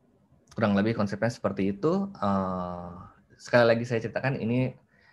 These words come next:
kita masih berbicara tentang konsep. Kenapa seperti itu? Saya pengennya gitu ke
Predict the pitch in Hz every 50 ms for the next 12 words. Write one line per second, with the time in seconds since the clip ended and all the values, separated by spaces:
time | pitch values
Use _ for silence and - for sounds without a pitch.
0 | - _ _ - 110 - 127 131 120 123 - 110 104 104 98 98 98 98 - 98
1 | 95 95 95 - 92 92 90 - 90 87 87 87 87 90 90 90 90 90 95 101
2 | - _ - 127 151 147 147 156 180 - - _ _ _ _ _ - 107 104 98
3 | 98 98 - 98 95 95 98 98 - - 98 95 95 95 - - 139 139 - -
4 | - _ - - - 113 110 123 131 127 - - - _ _ _ _ 107 107 107
5 | 104 107 110 127 139 123 101 - 110 -